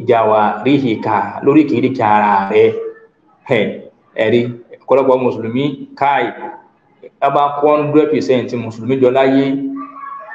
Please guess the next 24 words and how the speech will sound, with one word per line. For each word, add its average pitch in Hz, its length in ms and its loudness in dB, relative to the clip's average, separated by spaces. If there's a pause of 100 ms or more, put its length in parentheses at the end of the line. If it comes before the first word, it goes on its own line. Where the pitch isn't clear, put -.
(120)
tipátipá 135 640 0
la 131 160 2
máa 135 240 2
fi 135 60 4
rí 139 80 4
twenty-five 131 640 0 (600)
tó 120 80 2
nà 113 180 -2
ṣì 110 160 -4
ń 107 60 -2
jáko. 120 280 0 (680)
Alias 123 580 2
Mùsùlùmí 107 380 -4
ló 151 120 4 (120)
pọ̀ 123 100 2
láyé 120 340 2 (280)
ju 113 80 -8
ohun 107 120 -4
tí 123 120 -6
ń 123 140 -2
jẹ́, 123 340 4
ju 117 60 0
ohun 120 240 -2
tí, - 160 -16